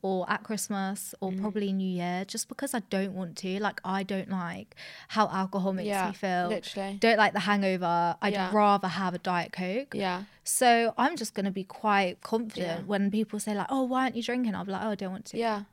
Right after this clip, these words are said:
Speaker 1: Like, I'm not affecting you
Speaker 2: Yeah,
Speaker 1: by
Speaker 2: yeah,
Speaker 1: not drinking.
Speaker 2: exactly.
Speaker 1: So you enjoy your drink
Speaker 2: Yeah.
Speaker 1: and leave me in peace.
Speaker 2: And I also think the more sort of reasoning behind why you're not drinking, the bigger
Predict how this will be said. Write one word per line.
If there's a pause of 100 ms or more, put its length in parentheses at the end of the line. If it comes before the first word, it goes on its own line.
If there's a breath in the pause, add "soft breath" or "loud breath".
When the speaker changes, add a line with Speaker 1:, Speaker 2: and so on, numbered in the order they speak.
(160)
Speaker 1:
Like,
I'm
not
affecting
you
Speaker 2:
Yeah,
Speaker 1:
by
Speaker 2:
yeah,
Speaker 1:
not
drinking.
Speaker 2:
exactly.
Speaker 1:
So
you
enjoy
your
drink
Speaker 2:
Yeah.
Speaker 1:
and
leave
me
in
peace.
Speaker 2:
And
I
also
think
the
more (680 soft breath)
sort
of
reasoning
behind
why
you're
not
drinking,
the (280)
bigger